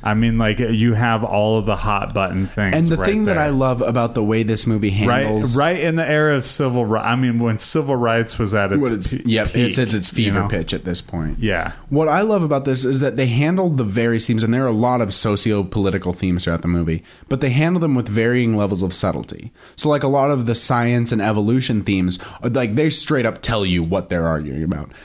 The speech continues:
Speaker 2: But with the slavery themes, they hide it under a little, like, there's so many themes, they hide them at different levels. So almost as if, like, they plan for people to watch this multiple times and keep finding more and more from it.
Speaker 1: So the next theme that they do, and they touch on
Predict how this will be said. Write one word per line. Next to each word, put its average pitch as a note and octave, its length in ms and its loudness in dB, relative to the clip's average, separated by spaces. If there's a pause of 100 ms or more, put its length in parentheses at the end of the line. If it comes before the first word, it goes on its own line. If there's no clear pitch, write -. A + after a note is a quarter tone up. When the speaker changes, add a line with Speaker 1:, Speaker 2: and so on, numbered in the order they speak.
(120)
Speaker 2:
But C3+ 100 0
with A#2+ 140 0
the A#2 60 -2
slavery D#3+ 360 0
themes, A2+ 240 0
they A2 120 0
hide F#2 220 0
it F#2 80 0
under G2 200 0
a G2+ 40 2
little, A#2 200 0
like, C3+ 180 -2
there's D#3+ 220 0
so F3+ 160 2
many E3+ 140 2
themes, C#3 260 0
they G#2+ 100 0
hide B2+ 260 0
them A#2 140 0
at G2 100 -2
different G#2 300 -2
levels. G2 400 0
So A#2 300 0 (240)
almost F3+ 160 2 (140)
as C#3+ 100 0
if, C#3 240 -2 (240)
like, A#2 200 -2
they B2+ 120 2
plan C3 320 0
for A2+ 140 -2
people A2+ 240 -2
to G2 80 0
watch G2 240 0
this G2+ 160 0
multiple G2+ 400 0
times F#2+ 300 0
and F2+ 100 -2
keep - 240 -4
finding F#2+ 320 0
more F#2 280 2
and F2 120 0
more D#2+ 180 -2
from B1+ 400 -6
it. B1 140 -12 (160)
Speaker 1:
So - 240 -2
the B2+ 160 0
next C#3 460 0
theme C3 280 0
that A2+ 200 -2
they G#2 140 0
do, F#2+ 360 0
and G2 180 0
they G#2 160 0
touch - 460 -2
on D3+ 120 0